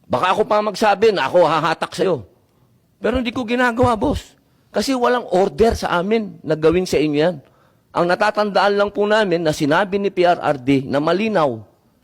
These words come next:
na ginagawa ng pulis ang order sa kanila.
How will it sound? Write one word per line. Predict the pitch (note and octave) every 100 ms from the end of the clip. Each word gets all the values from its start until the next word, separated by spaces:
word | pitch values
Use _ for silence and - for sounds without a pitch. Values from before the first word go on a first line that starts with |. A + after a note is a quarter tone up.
| _ _ -
na | C#3
ginagawa | C#3 C#3 D#3+ D#3 C#3+ D3 C#3+
ng | B2+
pulis | - B2 D3 C#3 - - _ -
ang | B2
order | - A#2+ F#2 A#2+ A2+
sa | A#2
kanila. | G2+ G2 G2+